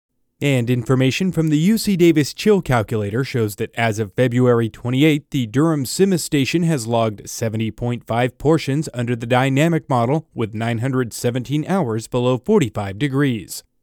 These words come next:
The station in Manteca has registered sixty-five point nine portions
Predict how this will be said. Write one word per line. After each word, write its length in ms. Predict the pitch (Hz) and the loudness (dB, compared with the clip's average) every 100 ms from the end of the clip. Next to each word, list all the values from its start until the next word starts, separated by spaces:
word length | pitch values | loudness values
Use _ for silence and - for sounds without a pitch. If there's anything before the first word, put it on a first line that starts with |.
| _ - | _ -2
The 120 | 123 | -2
station 380 | - 139 120 139 | 2 0 2 0
in 140 | 135 | 0
Manteca 540 | 131 120 147 160 156 | 0 0 0 2 2
has 180 | 135 127 | 2 2
registered 560 | 127 127 143 - 160 156 | 2 2 0 0 0 0
sixty-five 800 | - 120 - 113 - 113 117 - | -6 -6 -4 -6 0 0 0 -2
point 260 | 123 110 | -4 -4
nine 300 | 117 131 170 | -2 0 0
portions 500 | 131 123 104 131 139 | 0 -2 -2 -4 -6